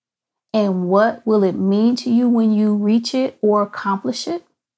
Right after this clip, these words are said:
What will it do for you once you've accomplished it? And what will it provide for you?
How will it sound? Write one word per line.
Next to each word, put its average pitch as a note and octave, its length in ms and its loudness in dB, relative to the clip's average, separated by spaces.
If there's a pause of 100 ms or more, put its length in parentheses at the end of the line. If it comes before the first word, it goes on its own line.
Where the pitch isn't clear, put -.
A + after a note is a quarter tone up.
(1500)
What G#3+ 200 0
will G3 160 0
it - 280 -6
do G#3 180 2
for A#3 200 -4
you C4 240 0
once A3 440 -4
you've A3+ 160 0
accomplished B3 840 -6
it? E3+ 240 -8 (480)
And F3+ 260 -6
what G3+ 260 0
will F#3 220 -2
it F3 180 -4
provide E3 640 -4
for - 140 -18
you? - 320 -14